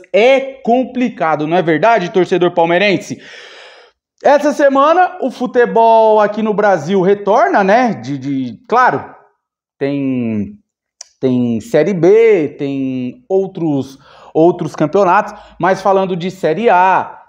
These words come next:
de, de Copa do Brasil, vai retornar essa semana. No meio de semana, tem duelos aí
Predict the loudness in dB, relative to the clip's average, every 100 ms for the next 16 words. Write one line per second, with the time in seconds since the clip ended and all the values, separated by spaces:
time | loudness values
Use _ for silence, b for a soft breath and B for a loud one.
0 | -20 -12 -8 -8 -10 -12 -12 -8 -4 -2
1 | 2 2 2 2 -2 -2 -6 B B B
2 | -14 -2 0 2 2 2 0 0 0 -2
3 | -2 -6 b b b 0 2 2 -2 -2
4 | 0 0 2 0 0 2 2 0 0 2
5 | 4 2 0 -4 -12 _ -10 -6 0 2
6 | 4 2 0 0 -2